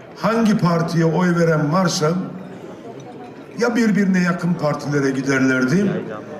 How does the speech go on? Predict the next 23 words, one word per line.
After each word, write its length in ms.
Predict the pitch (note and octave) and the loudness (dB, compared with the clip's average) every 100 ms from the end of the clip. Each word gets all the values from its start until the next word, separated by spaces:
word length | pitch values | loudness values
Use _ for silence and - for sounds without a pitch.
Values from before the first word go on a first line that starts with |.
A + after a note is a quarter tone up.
| - - | -16 -2
ya 180 | G#3 E3+ | 0 2
da 100 | G3 | 2
sandığa 480 | - E3 E3 D#3+ C#3+ | 2 2 4 4 2
gitmezlerdi 760 | C3+ - C3+ B2+ B2+ A#2+ - | 0 -2 0 0 0 -2 -4
kırıldıkları 640 | - D3 C3+ C3+ - B2 A#2+ | -4 -2 0 -2 0 0 2
zaman. 280 | G#2+ F2+ D#2+ - - - - - - - | 0 0 -4 -8 -12 -16 -16 -18 -10 -2
Ama 220 | G#3 A3 | 2 2
şimdi 520 | - G3+ A#3+ F3+ E3 - - - - - - | 2 2 4 4 2 0 -8 -10 -12 -14 -4
çok 320 | F#3+ B3 F#3 | 0 0 0
değişik 520 | F#3 F#3+ - G#3+ - | 0 0 0 -4 -2
bir 80 | G3 | 0
ortamla 500 | F#3+ F3 E3+ E3 G3 | 2 2 0 2 0
karşı 380 | D#3+ D#3+ - - | 0 0 -2 -4
karşıyayız. 640 | C3 G#2+ G#2+ F2 - - - - - - - - - | -4 -4 -4 -2 -4 -8 -12 -14 -14 -16 -16 -16 -8
Kimin 340 | - A#3+ B3 | -2 0 2
sağcı, 480 | G3+ F#3+ G3 G3 D#3 C#3 - | 2 2 2 2 0 -2 -2
kimin 280 | F#3 G#3+ G#3 | 0 2 2
solcu 460 | - F3+ F3+ F3 | 2 2 2 2
olduğu, 480 | F#3 E3+ - A2+ F#2+ | 2 2 -2 -4 -6
kimin 400 | - G3+ G#3+ E3+ | -2 2 2 2
birlikte 360 | E3 E3+ F3 F#3 | 2 0 -2 -2
hareket 300 | F3+ D3 D3 | -2 -2 -6
ettiği 420 | C#3+ - F#3 | -8 -8 -8